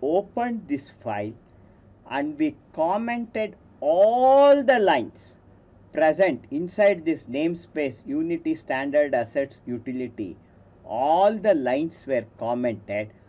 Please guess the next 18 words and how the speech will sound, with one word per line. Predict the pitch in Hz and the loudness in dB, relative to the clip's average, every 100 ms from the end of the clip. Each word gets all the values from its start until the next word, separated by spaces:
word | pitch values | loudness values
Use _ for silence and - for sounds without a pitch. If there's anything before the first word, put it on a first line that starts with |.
| _ | _
so | - 170 170 | -6 -4 -2
that | 180 160 120 | -2 -4 -8
the | |
simple | 131 - 170 202 202 220 202 - | -10 -6 -6 -6 -2 -2 -2 -4
activate | 127 127 - 147 143 139 - | -8 -8 -8 -4 -6 -6 -10
menu | 113 120 143 | -8 -8 -8
dot | 135 117 113 | -2 -2 -2
C | - - 120 120 | -10 -12 -8 -8
S | 110 | -10
may, | 104 107 110 - - | -10 -8 -8 -10 -10
uh, | 107 101 98 80 - _ - | -8 -6 -8 -12 -16 _ -12
is | 127 120 - - | -10 -10 -14 -14
not | 120 139 160 175 | -8 -4 -4 -4
at | 165 156 | -4 -4
all | 104 90 - _ _ _ | -4 -6 -18 _ _ _
executed. | 156 139 110 123 - 80 - - _ - _ _ - _ _ _ | -6 -4 -6 -10 -12 -20 -20 -20 _ -20 _ _ -20 _ _ _
So | - 196 269 - - _ _ _ - - | 0 0 0 -8 -20 _ _ _ -20 -6
follow, | - 170 214 240 - | 0 2 2 0 -4